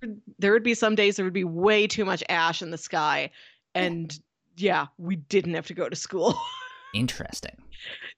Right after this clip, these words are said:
Speaker 1: So, yeah, I, I love learning about different parts of our, our great American country. You're not that far away from me in Virginia, but then Alaska is like,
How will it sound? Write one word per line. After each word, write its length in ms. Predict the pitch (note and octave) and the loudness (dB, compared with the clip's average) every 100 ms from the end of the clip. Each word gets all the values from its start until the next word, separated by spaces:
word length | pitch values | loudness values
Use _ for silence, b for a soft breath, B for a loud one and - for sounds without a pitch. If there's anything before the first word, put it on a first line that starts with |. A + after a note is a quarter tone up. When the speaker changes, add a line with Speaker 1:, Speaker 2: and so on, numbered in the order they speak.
| _ | _
Speaker 1:
So, 260 | - D#4+ G#3 A3+ _ _ _ _ _ _ _ _ _ _ _ _ - | 2 2 2 -4 _ _ _ _ _ _ _ _ _ _ _ _ -14
yeah, 300 | G#3 F#3+ D#3 - _ | -10 -8 -10 -14 _
I, 220 | A3 C4 G3 F3 | 2 2 0 0
I 140 | C4+ | 2
love 320 | C4 A#3+ B3 | 2 2 2
learning 380 | A3+ A3+ B3+ C4 | 4 4 4 2
about 240 | G#3 G3 - | 0 0 0
different 340 | A3+ A#3 G3+ | -2 -2 -2
parts 400 | - G3 G#3 - - | 0 0 -4 -8 -10
of 120 | E3+ | -4
our, 200 | F3 F3 - | -2 -2 0
our 120 | E3+ | -2
great 440 | E3 G3+ F#3+ F#3+ | 0 0 2 2
American 720 | - E3+ F3 F3+ E3+ - E3 D#3 | 0 2 4 4 2 0 -2 -4
country. 720 | - F3+ E3 - E3 D#3+ D#3+ b b b _ _ _ - | -2 0 0 2 2 2 0 b b b _ _ _ -2
You're 260 | G3 C#4+ | 6 6
not 180 | C4+ B3 | 6 6
that 160 | A#3 G#3+ | 4 4
far 220 | A#3+ A3+ | 4 6
away 200 | A3 G#3 | 6 2
from 160 | A3+ G#3 | 0 -2
me 120 | G3+ | -2
in 80 | F#3+ | -2
Virginia, 560 | F#3 F#3 G3 F#3 F#3 | -4 -2 -6 -6 -10
but 160 | E3+ E3+ | -10 -4
then 120 | F#3 | 0
Alaska 560 | D#3+ F#3+ G#3 F#3 - F3 | 2 4 2 0 -6 -8
is 140 | D#3+ | -6
like, 320 | D#3+ C3 - | -6 -6 -8